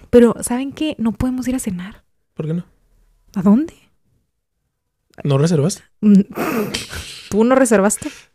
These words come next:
Speaker 2: Ah, perdón.
Speaker 1: Ven,
Speaker 2: Ah.
Speaker 1: ya, se acaba este episodio. Hasta
Speaker 2: Ok.
Speaker 1: luego, buenas noches. <laughs> Lo intentamos.
Speaker 2: <laughs>
Speaker 1: Pero no, yo no reservé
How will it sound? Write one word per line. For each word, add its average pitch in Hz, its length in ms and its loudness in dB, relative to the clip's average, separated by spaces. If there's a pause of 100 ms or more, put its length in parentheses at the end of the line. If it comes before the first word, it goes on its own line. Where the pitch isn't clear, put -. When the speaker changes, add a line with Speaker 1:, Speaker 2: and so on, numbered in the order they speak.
(120)
Speaker 2:
Ah, - 180 -14 (120)
perdón. 123 280 -8 (920)
Speaker 1:
Ven, 214 280 4 (360)
Speaker 2:
Ah. 170 80 -8
Speaker 1:
ya, 190 300 4
se - 140 0
acaba 214 260 0
este 233 160 -4
episodio. 165 400 -4 (680)
Hasta 180 240 0
Speaker 2:
Ok. 202 60 6
Speaker 1:
luego, 226 220 10
buenas 190 280 8
noches. 180 560 0 (400)
<laughs> - 440 -14
Lo 220 120 8
intentamos. 185 800 2 (560)
Speaker 2:
<laughs> - 680 -12
Speaker 1:
Pero 202 220 6
no, 233 320 2
yo 202 180 0
no 240 100 0
reservé 180 440 -2